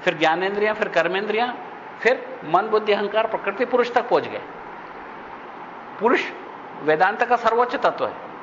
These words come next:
वो बस ये पच्चीस तक ही बांधते हैं इन चीजों को। लेकिन इसके बाद में हम जानते हैं कि हमारे पास ये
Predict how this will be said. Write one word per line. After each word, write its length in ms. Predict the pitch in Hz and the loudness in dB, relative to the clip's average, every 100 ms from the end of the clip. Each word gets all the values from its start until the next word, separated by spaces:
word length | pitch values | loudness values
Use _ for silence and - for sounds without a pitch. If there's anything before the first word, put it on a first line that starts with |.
| - - | -16 -6
वो 80 | 170 | 0
बस 160 | 175 190 | 2 2
ये 60 | |
पच्चीस 400 | 214 175 - 226 | 0 -2 -4 -4
तक 100 | 220 226 | 0 2
ही 80 | |
बांधते 320 | 214 147 127 107 | 4 4 2 -6
हैं 140 | 104 | -8
इन 60 | 110 | -10
चीजों 220 | 113 110 | -10 -10
को। 80 | - - - - - - | -12 -14 -16 -16 -8 -2
लेकिन 140 | 208 | 2
इसके 240 | 180 175 | 2 4
बाद 200 | 220 202 | 6 6
में 140 | 202 240 | 4 0
हम 300 | 208 233 214 | 0 -2 0
जानते 240 | 190 190 | 0 0
हैं 80 | 226 | -6
कि 60 | 220 | -4
हमारे 260 | 190 196 | 0 0
पास 260 | 226 220 214 | 2 0 -2
ये 240 | 208 254 | -4 -4